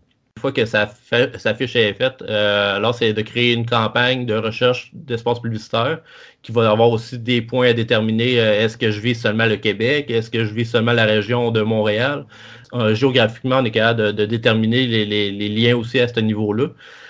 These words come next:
Et eux autres, euh, avec la campagne, ben, dès qu'elle est créée aussi, ben, ça, ça prend cinq à dix minutes. Les calculs se font en arrière, puis après ça, on offre des, des, euh, des opportunités qui peuvent être, euh,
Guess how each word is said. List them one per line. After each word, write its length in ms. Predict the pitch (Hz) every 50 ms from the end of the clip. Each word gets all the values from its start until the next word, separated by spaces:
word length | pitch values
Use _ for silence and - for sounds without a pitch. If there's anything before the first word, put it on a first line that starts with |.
| - _ -
Et 200 | 123 123 117 113
eux 180 | 110 110 110
autres, 240 | 131 143 143 139 135
euh, 320 | 120 113 110 110 107 104 104
avec 140 | 110 117
la 100 | 120 113
campagne, 400 | 107 120 113 107 - 127 123 131
ben, 160 | 127 117 107 104
dès 160 | 104 131 131
qu'elle 140 | - 135 113
est 40 |
créée 240 | 113 - 127 120 123
aussi, 300 | 127 120 113 113 - 139
ben, 160 | 135 123 110
ça, 180 | 110 - 110 107
ça 140 | - - 98
prend 180 | - - 120
cinq 220 | 113 110 131 120 120
à 60 | 117
dix 180 | 113 113 - -
minutes. 320 | 120 113 113 123 135 -
Les 80 | 120 113
calculs 340 | 117 107 107 - 123 120
se 120 | 117 117 107
font 120 | - 120
en 120 | 117 113 107
arrière, 420 | 101 107 107 110 117 120 123 123
puis 260 | 123 110 107 104 104
après 140 | 98 95 95
ça, 120 | - 117
on 200 | 113 110 104 104
offre 100 | 110 107
des, 240 | 110 110 104 101 98
des, 220 | 95 98 101 98 98
euh, 240 | 98 98 95 95
des 180 | 104 107 104 -
opportunités 680 | 113 113 117 110 113 - 117 107 - - 123 127 123 120
qui 260 | - - 127 120 123
peuvent 400 | - - - - 117 107 101 110
être, 240 | 107 110 113 110 110
euh, 460 | 104 101 101 101 101 101 98 92